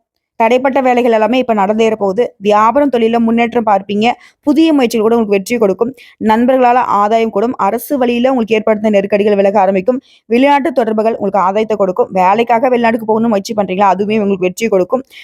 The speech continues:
குலதெய்வ வழிபாட்டை மேற்கொள்வீங்க. விவசாயிகளுக்கு இந்த மாதம் அப்படிங்கிறது நன்மையை தரக்கூடிய மாதங்க. சிறு வியாபாரிகளாக இருந்தாலும் சரிங்க, ஆதாயம் கூடும்.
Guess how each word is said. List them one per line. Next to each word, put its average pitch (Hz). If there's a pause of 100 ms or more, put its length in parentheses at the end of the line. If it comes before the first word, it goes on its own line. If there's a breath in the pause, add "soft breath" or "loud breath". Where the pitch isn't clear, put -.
(140)
குலதெய்வ 285
வழிபாட்டை 247
மேற்கொள்வீங்க. 208
விவசாயிகளுக்கு 220
இந்த 226
மாதம் 214
அப்படிங்கிறது 214
நன்மையை 214
தரக்கூடிய 208
மாதங்க. 196 (360 soft breath)
சிறு 330
வியாபாரிகளாக 233
இருந்தாலும் 208
சரிங்க, 214 (180)
ஆதாயம் 220
கூடும். 226